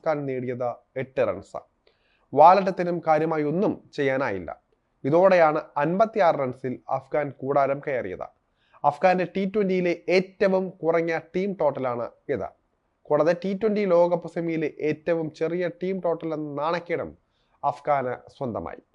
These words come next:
അഫ്ഗാന് പറ്റിയ പിഴവിനെ നന്നായി മുതലാക്കാൻ ദക്ഷിണാഫ്രിക്കയ്ക്ക് സാധിച്ചു എന്നതും പറയേണ്ട ഒരു കാര്യമാണ്. ദക്ഷിണാഫ്രിക്കയുടെ പേസർ മാർക്കോ യാൻസനും ഇടം കയ്യൻ സ്പിന്നർ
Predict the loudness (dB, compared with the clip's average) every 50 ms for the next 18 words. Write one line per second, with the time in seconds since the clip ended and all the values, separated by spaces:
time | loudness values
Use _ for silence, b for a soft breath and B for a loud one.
0 | _ _ _ _ _ _ _ _ -2 -2 0 4 4 4 4 4 4 2 0 0
1 | 2 0 -2 0 2 2 2 4 2 2 2 0 0 0 0 2 4 4 4 4
2 | 4 2 2 2 4 4 4 4 4 2 0 0 0 -2 -2 -2 -4 -2 -2 0
3 | 0 -2 -4 -4 -6 -6 -8 -8 -2 2 2 2 2 0 -2 -4 -2 -2 -2 -4
4 | -6 -4 -2 -2 -2 -2 -2 -2 -4 -2 -2 -2 -2 -2 -2 -4 -4 -4 -6 -8
5 | -10 _ _ _ _ _ _ -2 -2 -2 0 2 2 0 2 0 0 -2 0 0
6 | 0 0 0 0 0 0 0 -2 -4 -2 0 2 2 2 2 0 0 0 0 0
7 | 0 0 2 2 2 2 0 -2 -4 -4 -4 -6 -8 -12 -16 _ _ _ _ _
8 | _ -6 -2 0 2 2 2 2 0 0 0 -2 -2 -6 -6 -4 -4 -2 -2 -2
9 | -4 -4